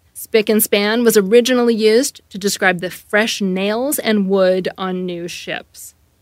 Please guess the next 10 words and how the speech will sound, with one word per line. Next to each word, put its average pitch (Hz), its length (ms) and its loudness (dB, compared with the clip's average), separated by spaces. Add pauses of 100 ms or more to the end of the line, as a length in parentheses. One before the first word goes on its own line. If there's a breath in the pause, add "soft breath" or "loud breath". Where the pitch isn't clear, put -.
(560)
That 233 220 2
piece 277 280 0
was 226 120 4
by 190 180 0
Samantha 196 580 -4
Ensslin, 185 540 -6
who 208 100 -4
runs 190 280 -2
Dragonfly 220 760 0
Editorial. 170 760 -8